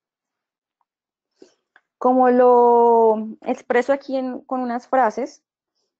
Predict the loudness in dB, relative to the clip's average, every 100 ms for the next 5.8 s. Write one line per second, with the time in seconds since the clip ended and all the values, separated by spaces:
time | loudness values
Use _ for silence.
0 | _ _ _ -10 -6 -6 -8 -12 _ -6
1 | -4 -6 -6 -6 -6 -2 -2 -2 -2 -4
2 | -4 -4 -6 -6 -6 -6 -6 -4 -6 -4
3 | -6 -8 -4 -4 -4 -8 -14 -12 -8 -8
4 | -8 -8 -6 -6 -6 -4 -2 -2 -4 -12
5 | -10 -12 -10 -8 -8 -10 _